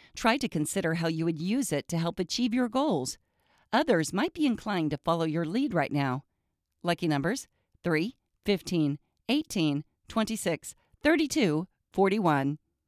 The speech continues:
Aquarius. Are you feeling particularly stressed right now?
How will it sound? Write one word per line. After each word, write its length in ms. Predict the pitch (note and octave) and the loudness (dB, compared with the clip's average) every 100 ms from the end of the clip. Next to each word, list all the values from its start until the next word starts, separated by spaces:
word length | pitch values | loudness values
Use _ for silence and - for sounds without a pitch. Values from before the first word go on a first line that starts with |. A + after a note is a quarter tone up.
| _ | _
Aquarius. 840 | B3+ - F#4 G4 G#3 D3 C#3 - - _ _ - | -4 -2 4 6 6 2 -2 -10 -18 _ _ 0
Are 80 | B3 | 2
you 180 | C#4+ A4 | 2 0
feeling 420 | - F#3 D#3 D#3 | 2 4 4 2
particularly 680 | E3+ E3 D#4 E4+ A3+ E3+ E3+ | 0 -4 -4 -2 -2 -2 -6
stressed 500 | - - D#3 F#3+ - | -6 -2 -2 0 -2
right 200 | A#3 A3 | -2 0
now? 280 | C4 D#4+ | 2 0